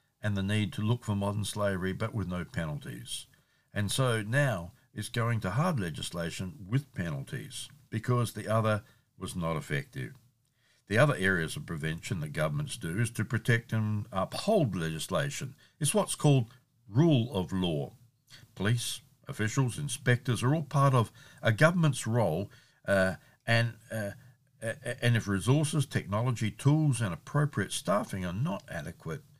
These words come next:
or adequately supplied by government, then legislation is toothless.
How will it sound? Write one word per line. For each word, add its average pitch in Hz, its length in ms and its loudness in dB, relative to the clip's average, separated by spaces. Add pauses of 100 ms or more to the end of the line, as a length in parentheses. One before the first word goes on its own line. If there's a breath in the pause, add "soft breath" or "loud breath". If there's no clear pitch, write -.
(240 soft breath)
or - 260 -10
adequately 92 520 -2
supplied 101 540 0
by 64 160 -4
government, 73 420 -6
then 101 320 -2
legislation 90 840 -2 (360 soft breath)
is 101 220 -4
toothless. - 720 -4